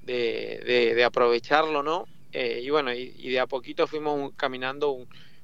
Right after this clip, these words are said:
un camino realmente muy bueno y positivo para nosotros, y por supuesto que hoy nos permitió lograrnos este, lograr este,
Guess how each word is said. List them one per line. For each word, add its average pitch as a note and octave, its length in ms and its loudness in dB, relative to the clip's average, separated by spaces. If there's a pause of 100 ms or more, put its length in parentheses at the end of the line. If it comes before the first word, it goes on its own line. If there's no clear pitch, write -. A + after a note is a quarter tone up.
(140)
un C3+ 140 -6
camino B2+ 580 4
realmente C3+ 440 0
muy C3 180 -4
bueno C3+ 240 4
y C#3 60 -2
positivo C#3 540 4
para C3+ 160 6
nosotros, D#3 600 0 (520)
y - 100 -4
por C3 160 4
supuesto C3+ 420 4
que C3 100 4
hoy C3 400 6
nos B2+ 160 -4
permitió B2 840 6 (380)
lograrnos B2+ 520 6
este, B2 440 2
lograr C3 240 6
este, C#3 200 0